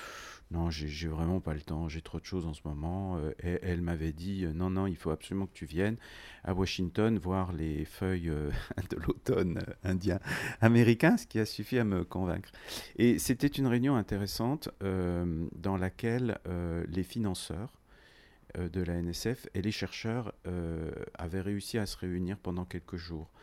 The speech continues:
Et ça a été un brassage, euh, d'idées intellectuelles absolument, euh, fantastique, où chacun, euh, d'entre nous, euh, s'est exprimé du point de vue de sa discipline. Donc moi, je venais en tant que géochimiste qui avait travaillé sur des grands systèmes fluviaux, le Congo, l'Amazone.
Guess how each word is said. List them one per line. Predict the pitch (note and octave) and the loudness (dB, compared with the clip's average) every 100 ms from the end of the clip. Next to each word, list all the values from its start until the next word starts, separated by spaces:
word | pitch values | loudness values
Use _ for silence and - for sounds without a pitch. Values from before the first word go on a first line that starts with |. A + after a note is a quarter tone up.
| - - - - | -20 -20 -20 -10
Et | E2+ | -8
ça | E2 F2+ | -4 -2
a | |
été | F#2+ - A#2 A#2+ | -2 0 2 4
un | G#2 F2 | 4 2
brassage, | F2 F2+ F#2+ - A2 G#2 - | 0 0 -2 0 2 2 -2
euh, | F2 E2+ | -4 -4
d'idées | D#2 E2+ G2+ G#2+ | -6 -8 -2 0
intellectuelles | G2 F2+ F2 E2+ - G2+ G2+ | 0 -2 -6 -6 -6 -4 -2
absolument, | D#2+ - F2+ F#2 F2 E2+ | -4 -8 -6 -4 -4 -4
euh, | |
fantastique, | D#2 F2 - E2 - A2+ C#3+ - - - - - - - | -8 -10 -8 -10 -8 -8 -8 -12 -20 -20 -20 -20 -20 -8
où | G#2 | -6
chacun, | F#2+ - A2 - - A2 A#2 C3+ C#3+ - | -4 -4 -4 -4 -2 2 2 0 -2 -4
euh, | G2 F#2 | -4 -2
d'entre | E2+ F#2+ F#2+ - F#2 | -2 -4 -4 -4 -2
nous, | G2+ A2 A#2+ C3+ C#3+ - | -2 0 0 0 -2 -4
euh, | F#2 F2+ | -4 -4
s'est | - F#2+ | -4 -6
exprimé | F#2 - - G2 G#2+ | -6 -10 -6 -2 0
du | A2+ G2 | -2 -4
point | - G2 | -2 -2
de | |
vue | F#2+ | -2
de | A2+ | -4
sa | F#2+ | -4
discipline. | F2+ F2+ - - F#2+ G#2+ - - - - - - - | -6 -8 -10 -8 -8 -8 -14 -20 -20 -20 -20 -20 -12
Donc | F#2 E2 | -8 -4
moi, | F2+ F#2+ | -2 -2
je | E2+ | -2
venais | D#2 F2+ F2+ G2+ | -2 0 2 2
en | F2+ | 0
tant | - F2 | -2 -4
que | D#2+ | -2
géochimiste | F2+ F2+ - G2+ G#2+ A2 | -2 -2 0 2 2 0
qui | - | -2
avait | E2+ F2 | -2 -2
travaillé | - F#2 F#2+ | -2 -2 -2
sur | G2+ - | -2 -6
des | E2+ | -6
grands | E2+ F2 G2 | -4 0 2
systèmes | G#2+ G#2+ - G2 F#2+ | 2 -2 -2 -2 -2
fluviaux, | - F#2+ F#2 F#2+ G#2 | -4 -2 2 2 2
le | F#2+ | -2
Congo, | - F#2 F#2 G2+ | -2 0 4 4
l'Amazone. | G2 F2+ G2 F#2+ F#2+ G2+ | 4 2 0 2 0 0